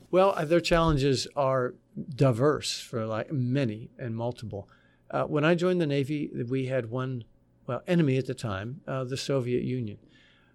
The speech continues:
There were other things going on, uh, th-, in a complicated world. I mean, China was not a friend, but China was a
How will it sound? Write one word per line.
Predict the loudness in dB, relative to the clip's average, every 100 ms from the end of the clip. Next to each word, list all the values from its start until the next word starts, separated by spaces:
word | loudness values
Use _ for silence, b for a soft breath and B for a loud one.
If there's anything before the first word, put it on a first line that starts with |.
| 2
There | 4
were | 6 2 0
other | 0 0 -4
things | -4 -4 -2 -4 -4 -10 -10
going | -10 -8
on, | -6 -6 -6 -10 -10
uh, | -8 -8 -10 -18 -20 _
th-, | -6 -6
in | -4 -6
a | -6
complicated | 0 0 0 -6 -8 -6 -6 -8 -10
world. | -8 -8 -10 -14
I | -12
mean, | -8 -8
China | -6 -4 -2 -2
was | -4 -8 -10
not | -8 -8
a | -10
friend, | -10 -8 -6
but | -6 -8
China | -6 -6 -6 -8 -12 b -8
was | -4 -2 -4 -6 -8 -8
a | -6 -8